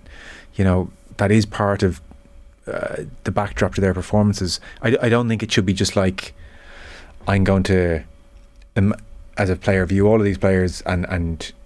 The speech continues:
blank out what their jersey is and blank out what their faces are and not know anything about where they're coming from and just judge it on the performances."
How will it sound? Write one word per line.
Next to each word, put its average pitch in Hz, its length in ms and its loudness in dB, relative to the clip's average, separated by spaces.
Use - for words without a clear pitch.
blank 107 280 2
out 104 120 2
what 98 100 2
their 95 100 2
jersey 92 460 2
is 90 160 0
and 92 180 -2
blank 98 240 0
out 98 120 2
what 90 100 0
their 90 120 -2
faces 92 420 -2
are 90 400 0
and 87 180 -2
not 95 200 0
know 98 160 2
anything 98 280 4
about 90 320 0
where 101 120 4
they're 92 100 2
coming 92 200 2
from 90 180 0
and 90 140 2
just - 300 0
judge 120 220 0
it 110 80 2
on 107 80 4
the 98 60 -2
performances." 98 960 -2